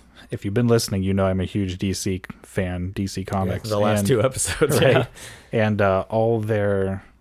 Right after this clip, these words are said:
Speaker 1: stuff, 'cause, so, like, D C has its own, um, streaming app, had, I should say. It's still got an app. It had this one app called D C Universe where you could, like, check out comics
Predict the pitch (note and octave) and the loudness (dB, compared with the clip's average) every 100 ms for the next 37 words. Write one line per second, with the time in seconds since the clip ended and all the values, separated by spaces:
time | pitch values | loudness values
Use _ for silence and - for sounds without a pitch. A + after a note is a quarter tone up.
0 | _ - - - A#2 G#2+ - - A2+ - | _ -20 -12 0 0 0 -6 -6 -6 -4
1 | - G#2+ G2+ G2 A#2 - A2 G#2 G2 F#2+ | -4 -2 -2 0 -2 0 -2 0 -2 -2
2 | - F#2+ F#2+ F#2 F#2 F2 F2+ G2 - - | 0 0 0 -2 -4 -6 -6 -8 -10 -6
3 | G#2+ G2 F#2 F#2 F#2 F2+ - - _ _ | -2 -2 -4 -6 -6 -8 -12 -20 _ _
4 | - G#2+ F#2+ - A2 - _ - G2+ F#2+ | -4 -2 -2 -6 -14 -16 _ -12 -8 -8
5 | - G2 F#2 - G#2+ - D3+ B2+ A#2 G#2 | -6 -4 -4 -6 -6 -2 2 2 2 2
6 | G2 F#2+ F#2 - - - - - A#2+ D3+ | -2 -6 -8 -14 -20 -20 -20 -4 2 4
7 | D3+ C3+ B2+ C#3 B2+ A2+ - G#2+ F#2+ G#2+ | 4 4 4 4 6 4 2 0 0 0
8 | A2 - G#2+ G2+ G2+ F#2+ F2+ F2 - G#2 | 0 0 0 2 2 0 0 -2 -2 0
9 | F#2+ F#2+ F#2+ G2 F#2 F#2 - - - - | 2 0 0 0 -2 -8 -16 -20 -20 -16
10 | - G2 F#2+ - G#2 G2 F2+ - - A2+ | 0 0 0 -2 0 0 -2 -6 -4 0
11 | A#2 B2+ B2 - - | 2 2 0 -8 -12